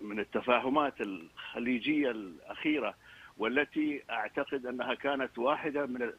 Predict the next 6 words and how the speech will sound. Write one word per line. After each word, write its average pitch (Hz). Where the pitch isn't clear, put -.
من 123
مستهدفات 123
جولة 123
الأمير 117
محمد 113
بن 98